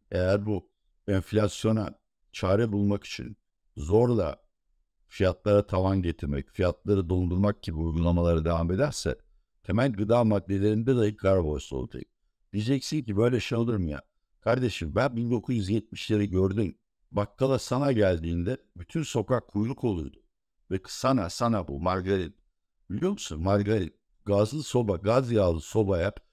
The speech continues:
beş litre gaz yağı bulmak için iki saat bakkalın önünde kuyruk bekledim on dört yaşında.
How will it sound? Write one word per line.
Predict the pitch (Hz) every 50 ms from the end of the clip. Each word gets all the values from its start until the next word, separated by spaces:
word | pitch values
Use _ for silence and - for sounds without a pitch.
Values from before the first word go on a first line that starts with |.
| _ _ _ -
beş | 78 113 131 143 - -
litre | 107 - - 104
gaz | 92 92 104 117 123 110 110
yağı | 107 95 87 80
bulmak | 80 80 82 82 80 -
için | - - 110 98
iki | 101 - 151
saat | - - - 107 107 110 - _ _ _ _ _ _ _
bakkalın | - 92 95 - - - 127 147 160
önünde | 143 113 113 127
kuyruk | - - - 107 120 127 - -
bekledim | 107 101 - - 110 117 147 185
on | 165 123 98 80
dört | 78 71 - _ -
yaşında. | - - - - - -